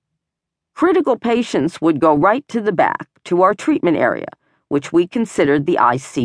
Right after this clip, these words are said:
U. We had a surgery prep area, a surgery room, and a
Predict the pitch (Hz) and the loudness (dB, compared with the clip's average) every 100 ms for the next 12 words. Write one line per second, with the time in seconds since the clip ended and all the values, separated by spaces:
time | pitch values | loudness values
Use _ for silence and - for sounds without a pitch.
0 | 110 - - - _ _ _ _ _ _ | -2 -6 -8 -20 _ _ _ _ _ _
1 | _ _ 165 175 175 165 - 220 226 208 | _ _ 0 4 4 0 -2 0 0 0
2 | 226 185 175 208 208 202 214 220 226 240 | 0 0 0 0 0 2 2 2 2 0
3 | 277 _ _ 151 - 208 214 247 233 220 | -4 _ _ -6 0 2 2 2 0 2
4 | 170 123 160 180 _ _ - 220 247 269 | 2 2 0 -4 _ _ -2 0 2 -2